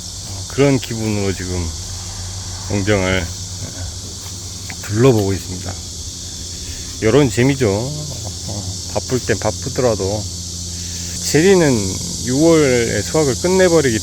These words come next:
때문에 나머지 기간에는 이제 방제 관리하고 제초 관리하고 뭐, 이런 식으로 관리를 하는데 좀 여유롭죠. 그리고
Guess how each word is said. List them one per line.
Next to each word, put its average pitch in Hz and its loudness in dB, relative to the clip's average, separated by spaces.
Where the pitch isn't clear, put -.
때문에 85 -2
나머지 120 4
기간에는 95 2
이제 - -6
방제 123 4
관리하고 104 2
제초 123 2
관리하고 107 0
뭐, 90 -2
이런 117 2
식으로 90 -4
관리를 113 0
하는데 107 2
좀 147 2
여유롭죠. 147 6
그리고 127 4